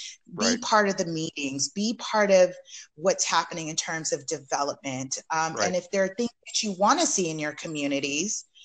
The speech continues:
Speaker 1: then that's your voice. There's a quote that I've been saying, "He who has no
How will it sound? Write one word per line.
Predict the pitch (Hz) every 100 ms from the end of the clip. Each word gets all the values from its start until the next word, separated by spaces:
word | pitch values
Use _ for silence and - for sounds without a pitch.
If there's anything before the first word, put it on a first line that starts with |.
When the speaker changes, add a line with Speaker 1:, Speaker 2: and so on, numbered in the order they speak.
| - -
Speaker 1:
then | 226
that's | 220 214 233 - -
your | 208 175
voice. | 170 160 135 135
There's | - 160 160
a | 170
quote | - 180 180
that | 180
I've | 160 156
been | 156
saying, | - 156 147
"He | 151 214
who | 202 202 202 185
has | 185 160 156 -
no | 147